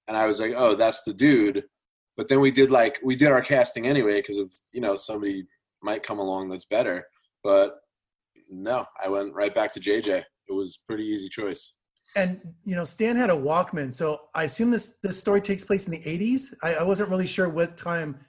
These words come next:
Speaker 2: frame this movie was in.
Speaker 1: Well, basically, the way I was thinking about it, I, I wrote it with a sort of, you know, eighties mindset.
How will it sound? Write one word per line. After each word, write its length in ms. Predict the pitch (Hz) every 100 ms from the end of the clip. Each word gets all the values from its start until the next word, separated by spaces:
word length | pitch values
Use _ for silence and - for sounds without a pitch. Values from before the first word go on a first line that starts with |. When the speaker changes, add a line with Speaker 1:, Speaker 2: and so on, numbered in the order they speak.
| _
Speaker 2:
frame 280 | - 170 151
this 160 | 139
movie 260 | 151 156 143
was 160 | 127
in. 180 | 117 107 - _ _
Speaker 1:
Well, 320 | 135 151 135 -
basically, 520 | 156 175 165 156 156
the 80 | 139
way 140 | 139
I 100 | 143
was 160 | 139 135
thinking 240 | 131 127 117
about 240 | 107 107
it, 40 | 110
I, 220 | 120 127
I 140 | 123 127
wrote 340 | 127 135 143
it 140 | 147 135
with 160 | 135
a 80 | 127
sort 300 | - 120 120
of, 260 | 110 101 101 -
you 100 | 120
know, 480 | 113 104 101 95 92 _ _ _ _ _
eighties 460 | 117 120 120 120 101
mindset. 760 | 101 104 110 120 - 139 139